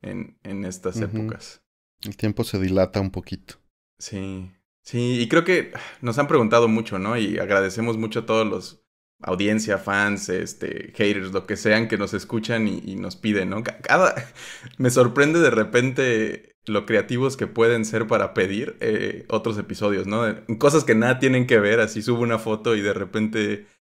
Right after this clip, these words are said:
Speaker 1: o un tweet que digo algo de extraño, no sé qué, y me dicen, "¿Sabes yo qué extraño? Vida entre bits." <laughs>
Speaker 2: Como si fuera comercial de youtuber, ¿no?
Speaker 1: Ándale, sí, sí, sí.
Speaker 2: Relacionando la idea para meterlo suave.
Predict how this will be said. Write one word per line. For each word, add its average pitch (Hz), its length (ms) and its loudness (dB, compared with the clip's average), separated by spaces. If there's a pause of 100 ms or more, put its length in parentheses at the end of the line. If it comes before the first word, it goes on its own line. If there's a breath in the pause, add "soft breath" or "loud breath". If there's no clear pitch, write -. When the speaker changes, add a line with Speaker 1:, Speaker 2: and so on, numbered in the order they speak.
(200)
Speaker 1:
o 123 160 10
un 127 160 4
tweet 123 220 4
que 120 140 4
digo 107 140 6
algo 110 160 6
de 98 80 4
extraño, 120 440 2
no 120 120 2
sé 113 160 -4
qué, 113 160 0
y 107 60 0
me 101 80 -4
dicen, 104 160 -8
"¿Sabes 180 180 2
yo 185 120 0
qué 185 80 2
extraño? 170 440 2
Vida 165 180 6
entre 123 220 4
bits." 127 360 0 (540)
<laughs> 165 1600 0
Speaker 2:
Como 117 180 6
si 113 120 2
fuera 131 280 8
comercial 127 520 8
de 127 120 8
youtuber, 127 520 6
¿no? 185 180 0 (480 loud breath)
Speaker 1:
Ándale, 107 540 4
sí, 117 240 0
sí, - 0 -
sí. 107 80 2
Speaker 2:
Relacionando 123 560 10
la 120 140 12
idea 117 320 10
para 120 160 10
meterlo 117 480 8
suave. 107 640 6